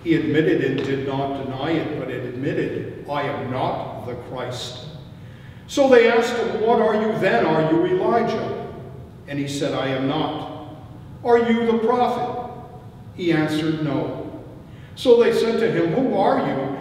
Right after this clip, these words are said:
so we can give an answer to those who sent us? What do you have to say for yourselves?"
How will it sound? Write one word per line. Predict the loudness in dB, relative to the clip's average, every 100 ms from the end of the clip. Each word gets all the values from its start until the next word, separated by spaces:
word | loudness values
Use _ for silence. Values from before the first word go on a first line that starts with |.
| -10 -6
so | -2 0
we | 0
can | 0 0
give | 2
an | 2
answer | 2 2 0 -2 -2
to | 0
those | 2 2 2 0
who | -2
sent | -2 0 0
us? | -2 -4 -6 -10 -14 -16 -16 -2
What | 0 2 0
do |
you | -2 -2
have | 0 0 -2 -2
to | -4
say | -4 -2 0 0
for | 0
yourselves?" | 0 0 0 -2 -4 -6 -8 -10 -10 -12